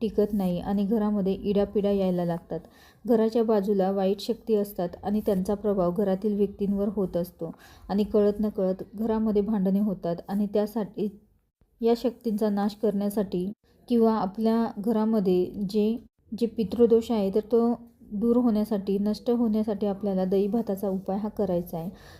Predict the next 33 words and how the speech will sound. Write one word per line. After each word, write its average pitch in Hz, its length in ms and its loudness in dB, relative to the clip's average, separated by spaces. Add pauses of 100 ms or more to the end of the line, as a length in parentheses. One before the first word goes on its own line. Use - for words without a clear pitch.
(140)
तर 233 100 6 (100)
मीठ 226 280 4
न 233 160 4
टाकता 220 380 -2
भात 196 260 0 (120)
शिजवायचा 208 520 0
आहे 190 160 2
आणि 196 280 0
त्यावरती 208 540 0
आपल्याला 190 420 0
दही 196 320 0
टाकायचं 185 500 -2
आहे 180 120 0
आणि 196 340 -2
हे 220 200 4
मिक्स 214 320 0
करून 208 320 0
आपल्याला 196 400 0
घराच्या 208 460 -2
छतावर 190 460 2
किंवा 214 260 0
खिडकीमध्ये 208 580 0
ठेवायचं 185 500 -2
आहे. 170 120 -6 (1040)
जिथे 233 200 4
पक्षी 240 360 2
येऊन 226 320 4
ते 240 180 2
खाऊ 220 240 2
शकतील 220 380 0
अशा 214 260 -4
ठिकाणी 208 360 -2
आपल्याला 196 340 -2